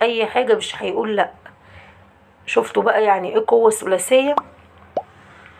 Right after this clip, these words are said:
ما تنسونيش بقى لو عجبكم الفيديو ووصفتنا النهارده في اللايك والاشتراك،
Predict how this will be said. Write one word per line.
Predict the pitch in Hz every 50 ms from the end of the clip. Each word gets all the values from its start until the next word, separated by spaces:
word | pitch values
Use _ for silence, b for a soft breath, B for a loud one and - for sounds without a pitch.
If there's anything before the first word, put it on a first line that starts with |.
| B B B B B B B B
ما | 190
تنسونيش | 196 - 202 202 - - 202 208 226 220 196
بقى | 180 220 208 208
لو | 214 208 196
عجبكم | 190 190 - 226 240 - - 233 208 208
الفيديو | 202 190 175 233 240 175 160 170 190
ووصفتنا | 180 175 175 - - - 226 220 220 254 240
النهارده | 233 226 220 220 240 285 311 277 254 330 349 - B B B B B B B
في | -
اللايك | 202 180 190 208 233 262 277 302 294 - - -
والاشتراك، | 196 196 190 180 175 175 - - - 190 190 233 277 320 339